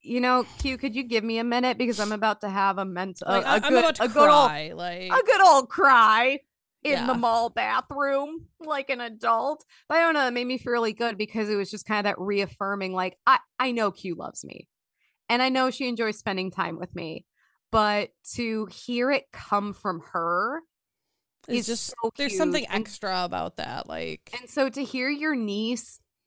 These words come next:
Speaker 1: choose
Speaker 2: I
Speaker 1: and
Speaker 2: know, I was like,
Speaker 1: communicate that she wants to spend time with
Speaker 2: "Mm."
Speaker 1: you and a sleepover, that is, and, like, Q and I did that for one of her coupons,
Speaker 2: Yeah.
Speaker 1: and, like, it was, it was so much fun.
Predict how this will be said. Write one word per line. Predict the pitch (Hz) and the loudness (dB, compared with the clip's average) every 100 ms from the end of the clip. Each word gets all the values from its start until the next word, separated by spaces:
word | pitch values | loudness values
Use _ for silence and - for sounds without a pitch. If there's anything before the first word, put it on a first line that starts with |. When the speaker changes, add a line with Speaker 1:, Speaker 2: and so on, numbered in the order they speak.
| _ | _
Speaker 1:
choose | - - 202 180 190 220 247 277 240 | -20 -14 -4 -2 -2 -2 -4 -4 -6
Speaker 2:
I | 185 - | -8 -4
Speaker 1:
and | 208 | -2
Speaker 2:
know, | 208 | -2
I | 208 | -2
was | 180 190 | 0 0
like, | 196 | -2
Speaker 1:
communicate | 214 214 | -2 0
that | 214 - | 0 0
she | 226 | -2
wants | 202 208 202 | 2 2 0
to | 220 | -6
spend | 226 202 | -4 -4
time | 185 175 180 | -2 0 0
with | 202 | -2
Speaker 2:
"Mm." | 226 | 0
Speaker 1:
you | 240 | 0
and | 214 | 0
a | 196 | -2
sleepover, | - 185 185 208 233 240 254 262 233 | -4 -2 -2 0 0 2 2 2 0
that | 208 190 190 | 0 2 2
is, | 196 190 185 165 - - _ _ _ _ _ _ _ _ _ 247 | 0 -2 -4 -8 -12 -14 _ _ _ _ _ _ _ _ _ 0
and, | 269 | 2
like, | 277 | 2
Q | - 349 | 4 4
and | 339 311 | 4 4
I | 247 | 2
did | 185 190 | 0 -2
that | 208 220 | 0 0
for | 220 220 | 0 -4
one | 208 | -4
of | 196 | -6
her | 196 | -10
coupons, | - 175 208 208 214 220 | -8 -4 4 4 4 2
Speaker 2:
Yeah. | 220 180 - | 0 -2 -2
Speaker 1:
and, | 185 | 0
like, | 185 180 - | 0 0 0
it | 202 | 0
was, | 202 180 | 0 0
it | 233 | -4
was | 208 | -4
so | - 202 175 | 2 6 8
much | 156 - | 8 8
fun. | 156 127 | 4 4